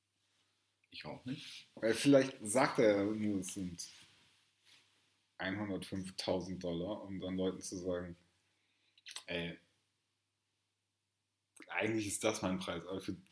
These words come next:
Speaker 2: äh, für dich mach ich's für sechzigtausend.“ <laughs>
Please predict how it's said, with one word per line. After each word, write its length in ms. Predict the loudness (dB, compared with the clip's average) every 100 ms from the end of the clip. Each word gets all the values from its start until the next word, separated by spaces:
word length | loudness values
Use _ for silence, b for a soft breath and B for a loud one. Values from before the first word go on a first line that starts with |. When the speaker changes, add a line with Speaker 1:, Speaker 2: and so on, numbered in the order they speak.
| -14
Speaker 2:
äh, 180 | -10 -8
für 140 | -8
dich 220 | -2 -2
mach 160 | 0 -2
ich's 160 | -4 -4
für 120 | -2
sechzigtausend.“ 1160 | 0 -2 -4 -10 -12 -8 -4 -2 -4 -8 -10 -10 _ -12
<laughs> 180 | -12